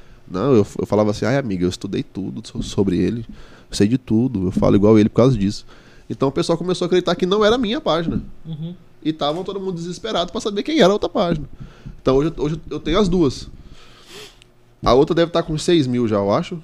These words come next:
Speaker 1: Só que eu não posto mais nada lá. Vou até encerrar ela, usar pra outra coisa, sei lá. E essa que tá com, com os dezoito mil, eu vou, eu vou, eu, eu vou dar sequência.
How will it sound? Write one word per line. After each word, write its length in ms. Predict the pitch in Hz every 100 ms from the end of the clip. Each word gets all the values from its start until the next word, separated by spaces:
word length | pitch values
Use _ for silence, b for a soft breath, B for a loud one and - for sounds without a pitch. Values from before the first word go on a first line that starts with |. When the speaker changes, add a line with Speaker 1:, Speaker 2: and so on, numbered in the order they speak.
| -
Speaker 1:
Só 160 | - 123
que 100 | 147
eu 40 |
não 100 | 147
posto 300 | 135 131 139
mais 200 | 156 156
nada 220 | 123 117
lá. 160 | 101 95 - - - - - - - - _ -
Vou 240 | 95 104 - -
até 200 | 135 156
encerrar 380 | 147 110 104 98
ela, 280 | 107 147 - - - -
usar 300 | 98 104 104
pra 180 | 104
outra 220 | 98 95 98
coisa, 400 | 92 107 120 95
sei 160 | 107
lá. 160 | 104 120 b b b b -
E 200 | - 120
essa 280 | 120 135 160
que 200 | - 151
tá 260 | - 131 131
com, 440 | - 143 139 135 -
com 180 | 127
os 80 | 131
dezoito 460 | 127 123 117 120 123
mil, 220 | 110 117
eu 80 | 123
vou, 300 | 135 139 123
eu 80 | 120
vou, 180 | 123
eu, 200 | 120 120 120
eu 100 | 110
vou 80 | 113
dar 120 | 120
sequência. 480 | 135 127 107 -